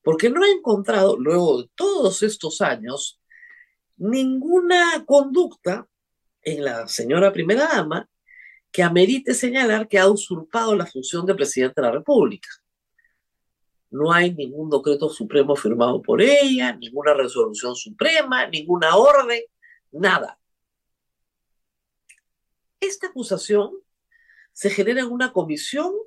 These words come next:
del Congreso, en la Comisión de Fiscalización, que investigó con mucho aspaviento, hay que decirlo, y con grandes titulares,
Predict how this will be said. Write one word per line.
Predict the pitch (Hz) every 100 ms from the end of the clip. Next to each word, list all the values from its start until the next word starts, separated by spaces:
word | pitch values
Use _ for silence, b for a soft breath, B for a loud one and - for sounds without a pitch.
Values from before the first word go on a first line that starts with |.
| _ _
del | 170 180
Congreso, | 190 214 240 - 123
en |
la | 120
Comisión | 127 131 135 190
de | 180
Fiscalización, | 135 135 131 131 131 127 - 269 175
que | 151
investigó | 156 156 - - 147 254 330 349 B B B B _ _ _
con | 190 180 190
mucho | 254 381 403 392 370 359 - 277
aspaviento, | - 220 214 254 185 160 - 147
hay | 143
que | 151
decirlo, | 147 147 226 202
y |
con | 214 208
grandes | 202 269 233 214
titulares, | - 175 185 160 143 143 - -